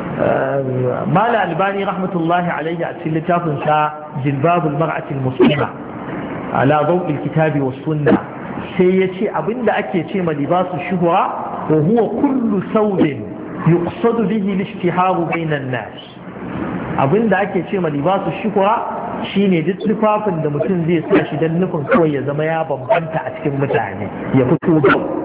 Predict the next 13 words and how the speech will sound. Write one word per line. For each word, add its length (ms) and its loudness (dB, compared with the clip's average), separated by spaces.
Wasu 240 4
malaman 460 2
sai 140 0
suka 180 0
buga 200 2
misali 580 0
da 100 2
wasu 540 -2
nau'ukan 560 2
tufafi 460 2
a 120 -2
ƙarƙashin 380 0
libasu 360 2